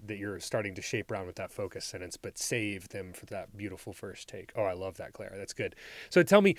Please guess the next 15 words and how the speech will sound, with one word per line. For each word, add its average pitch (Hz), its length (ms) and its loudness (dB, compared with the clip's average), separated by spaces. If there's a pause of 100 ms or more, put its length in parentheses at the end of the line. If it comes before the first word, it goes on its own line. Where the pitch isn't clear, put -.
(100)
tell 269 100 12
me 320 60 12
about 277 120 12
your 190 100 12
focus 180 380 10
sentence, 113 380 2
because 143 480 10
that's 156 220 6
something 180 400 6
that 135 100 8
I 123 40 8
think 131 180 0
is 113 160 2
really 131 580 4
challenging 120 840 0